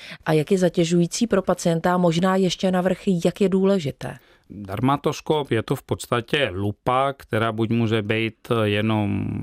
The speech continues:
Speaker 2: jako ve formě jak takzvaného ručního dermatoskopu, nebo může to být i ve formě digitálního, kde jakoby tu, ta lupa je v podstatě digitální a vidíte ten obraz, eh, přímo do počítače a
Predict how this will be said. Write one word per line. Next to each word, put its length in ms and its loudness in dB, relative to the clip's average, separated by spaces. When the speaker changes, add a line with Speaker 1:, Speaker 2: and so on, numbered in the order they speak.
Speaker 2:
jako 220 -6
ve 120 -2
formě 360 -2
jak 120 -6
takzvaného 680 0
ručního 580 0
dermatoskopu, 960 0
nebo 240 0
může 240 0
to 120 -4
být 180 -2
i 60 -2
ve 120 -2
formě 320 0
digitálního, 880 -2
kde 180 -4
jakoby 320 -2
tu, 340 -4
ta 100 -2
lupa 340 -2
je 60 -4
v 60 -12
podstatě 400 -4
digitální 800 -2
a 100 -4
vidíte 420 -2
ten 180 -2
obraz, 760 -2
eh, 200 0
přímo 360 0
do 100 -2
počítače 920 -2
a 220 -4